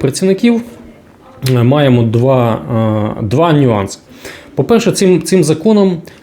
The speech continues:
рекомендовано Кабінету Міністрів України внести зміни у порядок бронювання працівників, е, яким передбачені,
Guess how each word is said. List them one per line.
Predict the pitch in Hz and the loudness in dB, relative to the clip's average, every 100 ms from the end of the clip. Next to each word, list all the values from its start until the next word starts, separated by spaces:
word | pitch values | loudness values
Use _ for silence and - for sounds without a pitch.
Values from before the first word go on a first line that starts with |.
| - | -10
рекомендовано | 117 175 180 185 180 151 143 123 104 98 - _ _ _ | -2 0 2 2 4 4 2 2 0 -4 -12 _ _ _
Кабінету | - 127 139 127 | -4 0 0 0
Міністрів | 127 123 - 110 107 | 0 0 0 -4 -2
України | 139 131 202 226 208 | -2 0 2 2 2
внести | 131 160 160 143 | 2 0 0 0
зміни | 135 170 151 123 110 110 135 | 2 2 2 2 0 -2 0
у | 120 113 | 0 0
порядок | - - 131 135 113 104 - 117 107 | -2 -4 0 2 0 -2 -2 -2 0
бронювання | 123 127 123 113 107 | 0 0 2 0 0
працівників, | - 123 170 180 180 240 226 - 147 | -2 -6 -4 -4 0 -2 -2 -6 -2
е, | 123 123 | 0 2
яким | 117 117 185 151 | 0 0 0 0
передбачені, | 135 127 123 135 127 - 123 | 0 0 0 0 -2 -4 -4